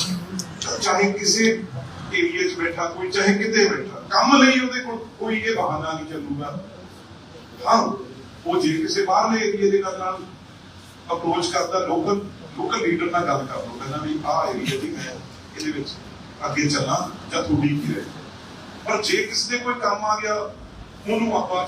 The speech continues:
ਬਿਲਕੁਲ ਉਹਨੂੰ ਬਿਠਾਓ, ਚਾਹ ਪਾਣੀ ਪਿਲਾਓ, ਜਿਵੇਂ ਮਰਜ਼ੀ ਕਰੋ, ਇਹ ਤੁਹਾਡੀ ਜ਼ਿੰਮੇਵਾਰੀ ਹੈ, ਇਹ ਭਾਰ ਤੁਹਾਡੇ ਤੇ ਆ। ਬਾਕੀ ਜਿਹੜਾ ਇਹਨਾਂ ਨੇ ਕਿਹਾ ਵੀ ਇਸ ਮਹੱਲੇ ਦੀਆਂ ਪ੍ਰੋਬਲਮ ਨੇ, ਰਜਿਸਟਰੀਆਂ ਨਹੀਂ ਹੁੰਦੀਆਂ, ਸੜਕਾਂ ਦੀ ਪ੍ਰੋਬਲਮ ਆ,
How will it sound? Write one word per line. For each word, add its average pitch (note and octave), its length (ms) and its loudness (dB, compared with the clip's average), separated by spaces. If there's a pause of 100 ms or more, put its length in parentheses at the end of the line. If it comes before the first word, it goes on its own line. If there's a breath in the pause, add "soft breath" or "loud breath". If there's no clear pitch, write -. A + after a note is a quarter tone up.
ਬਿਲਕੁਲ F3+ 440 -6 (920)
ਉਹਨੂੰ - 200 4
ਬਿਠਾਓ, D#3 480 0 (100)
ਚਾਹ C#3 160 2
ਪਾਣੀ D3+ 240 -2
ਪਿਲਾਓ, D3 420 -2
ਜਿਵੇਂ - 300 -2
ਮਰਜ਼ੀ - 320 -2
ਕਰੋ, - 340 -2
ਇਹ A3 160 2
ਤੁਹਾਡੀ - 400 0
ਜ਼ਿੰਮੇਵਾਰੀ C#3+ 540 0
ਹੈ, - 140 -10 (440)
ਇਹ D#3+ 120 0
ਭਾਰ D3+ 320 4
ਤੁਹਾਡੇ C#3 260 0
ਤੇ F3 200 0
ਆ। F3+ 140 -2 (420)
ਬਾਕੀ G3 360 2
ਜਿਹੜਾ A3 500 -2 (260)
ਇਹਨਾਂ F3+ 160 -10
ਨੇ F#3 200 -8
ਕਿਹਾ F#3 200 -2 (640)
ਵੀ D3+ 160 2
ਇਸ - 120 2 (160)
ਮਹੱਲੇ C#3+ 300 0
ਦੀਆਂ D#3+ 220 -4
ਪ੍ਰੋਬਲਮ D3+ 460 0
ਨੇ, D3+ 80 -2
ਰਜਿਸਟਰੀਆਂ D3 540 -4
ਨਹੀਂ D#3 140 0
ਹੁੰਦੀਆਂ, D3+ 360 -4
ਸੜਕਾਂ C3+ 440 0
ਦੀ D#3+ 140 -4
ਪ੍ਰੋਬਲਮ D#3 460 0
ਆ, D3+ 80 2